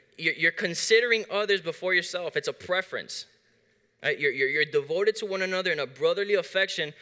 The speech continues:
where it's not to see how you can, you know, make it easiest for you, right? Because some breakfast takes longer than others, right? Sometimes it, it, it takes a lot mo-, longer to, to make some type of breakfast than just to pour out some cereal milk and tell Wellington Boone, you know, "Have a great time."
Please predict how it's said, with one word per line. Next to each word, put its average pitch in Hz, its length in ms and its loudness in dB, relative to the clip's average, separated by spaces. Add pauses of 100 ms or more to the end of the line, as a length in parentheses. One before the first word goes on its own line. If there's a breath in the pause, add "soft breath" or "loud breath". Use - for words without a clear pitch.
(160 loud breath)
where 143 160 2
it's 147 140 0
not 196 160 0
to 202 80 -4
see 196 200 -2
how 170 180 -2
you 180 180 -2
can, 180 200 -2
you 160 100 -2
know, 143 180 -2 (180)
make 165 240 -2
it 180 140 -4
easiest 175 400 -6
for - 100 -8
you, 151 220 -4
right? 156 180 2
Because 131 300 -2 (220 loud breath)
some 311 260 -2
breakfast 403 400 0
takes 359 200 -4
longer 294 200 -4
than 240 160 -2
others, 180 260 -2
right? 190 220 0
Sometimes 208 420 -4
it, 180 40 0
it, 147 360 -2
it 156 80 -4
takes 185 200 -6
a 170 60 0
lot 180 240 -4
mo-, 180 280 -10
longer 175 320 -2
to, 147 320 -10
to 143 160 -10
make 143 200 -4
some 165 140 -10
type 156 140 -6
of 147 40 -8
breakfast 160 260 -4
than 127 100 -8
just 135 160 -6
to - 80 -10
pour 156 200 -4
out 151 160 -2
some 135 140 -10
cereal 147 340 -2
milk 143 280 -6
and 120 80 -8
tell 131 160 -8
Wellington 139 340 -6
Boone, 143 180 -6
you 123 60 -4
know, 123 100 -6
"Have 120 140 -4
a 123 60 -6
great 123 160 -4
time." 113 260 -6